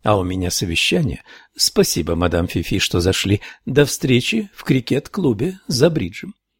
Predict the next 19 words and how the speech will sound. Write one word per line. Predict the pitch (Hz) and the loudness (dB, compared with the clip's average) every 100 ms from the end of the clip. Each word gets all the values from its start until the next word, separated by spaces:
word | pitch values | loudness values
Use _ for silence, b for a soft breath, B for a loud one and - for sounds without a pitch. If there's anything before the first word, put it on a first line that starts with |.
| _ _ _ _ _ - | _ _ _ _ _ 0
"Простите, | 120 104 - 131 - | 2 2 0 -6 -6
Тереза, | 160 170 113 82 87 95 | 0 2 2 2 0 0
я | 127 185 196 | 0 2 2
что-то | - 190 185 | 2 2 4
заболталась. | 165 160 175 - 165 135 - B B - | 4 4 2 4 2 2 -4 B B 2
Я | 147 | 4
же | 139 | 4
хотела". | 143 143 - 160 151 b b _ - | 4 2 2 2 2 b b _ -14
Фифи | - 143 - 113 | 0 2 2 0
взглянула | 95 95 107 107 98 95 b b - | 0 2 2 4 4 2 b b 4
на | 123 | 6
ладонь, | 113 107 127 151 | 6 4 4 4
на | 98 | 4
ней | 98 101 | 4 4
ручкой | 113 165 - 92 | 2 0 0 0
была | 80 85 | 0 2
начертана | 85 85 - 71 85 85 | 2 2 0 0 -2 0
буква | 90 131 117 107 b b _ - | 0 0 0 -2 b b _ -2
"М". | 104 80 | -2 -2